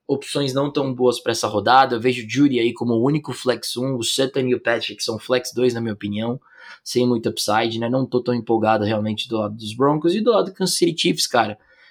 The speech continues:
é, os quatro principais jogadores têm que estar no seu lineup com muito upside sempre, né? Patrick Mahomes, o Clyde voltou no último jogo antes da bye, foi bem,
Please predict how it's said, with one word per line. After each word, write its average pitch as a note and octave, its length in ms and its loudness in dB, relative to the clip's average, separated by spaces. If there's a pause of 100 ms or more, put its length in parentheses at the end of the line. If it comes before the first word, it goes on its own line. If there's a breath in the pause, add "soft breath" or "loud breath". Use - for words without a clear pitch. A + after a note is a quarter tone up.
é, A#2 600 0
os - 260 -2
quatro - 300 0
principais D#3 420 0
jogadores B2 420 2
têm B2+ 120 -2
que A#2+ 60 -6
estar A#2 100 -2
no A2+ 80 2
seu A2 180 0
lineup A2+ 380 0
com B2 100 -6
muito A2+ 280 0
upside A2+ 420 -2
sempre, G#2 400 -2
né? G2+ 160 -6 (320 soft breath)
Patrick - 320 0
Mahomes, B2 460 2
o A2+ 100 2
Clyde B2 320 0
voltou A#2+ 400 2
no B2 100 0
último A2+ 300 -2
jogo G#2+ 220 2
antes G#2 160 -2
da G#2 140 0
bye, G2+ 300 -2
foi G2+ 260 -4
bem, B2 340 0